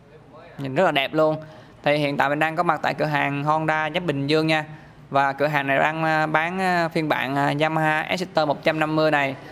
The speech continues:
với mức giá là khoảng bốn mươi lăm triệu năm trăm ngàn đồng đến bốn mươi sáu triệu nha các bạn, tùy từng, ờ, phiên bản. Còn về vấn đề trả góp á, các bạn chỉ cần, à, trả trước khoảng, à, năm triệu thôi là các bạn có thể lấy xe về rồi. Nói chung là trả trước, à,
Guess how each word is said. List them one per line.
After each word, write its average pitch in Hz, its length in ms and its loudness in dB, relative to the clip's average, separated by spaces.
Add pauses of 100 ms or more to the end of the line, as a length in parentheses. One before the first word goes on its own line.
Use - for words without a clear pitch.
(160)
với 156 120 2
mức 180 200 -2
giá 175 160 2
là 175 100 -2
khoảng 131 340 -2 (460)
bốn 170 140 0
mươi 190 80 2
lăm 170 200 0
triệu 147 120 0
năm 156 220 0
trăm 160 200 0
ngàn 143 180 0
đồng 139 240 2
đến 170 200 2
bốn 185 120 2
mươi 196 80 -2
sáu 196 260 0
triệu 127 160 2
nha 156 100 2
các 170 80 0
bạn, 131 240 -2 (180)
tùy 143 200 2
từng, 139 160 2
ờ, 135 100 2
phiên 156 220 0
bản. 131 280 0 (680)
Còn 139 200 2
về 139 220 4
vấn 175 180 0
đề 139 360 4
trả - 160 0
góp 160 240 4
á, 208 220 2
các 196 100 -2
bạn 147 140 0
chỉ 165 80 0
cần, 143 280 0
à, 139 140 2
trả 151 160 2
trước 202 260 0
khoảng, 127 240 0
à, 143 180 2
năm 165 380 0
triệu 131 220 2
thôi 165 260 2
là 143 80 2
các 165 140 0
bạn 123 240 0
có 175 80 4
thể 151 120 0
lấy 170 160 2
xe 160 200 2
về 143 180 2
rồi. 135 260 2 (260)
Nói 175 100 -2
chung 175 200 2
là 151 80 2
trả 120 180 0
trước, 175 240 0
à, 165 100 0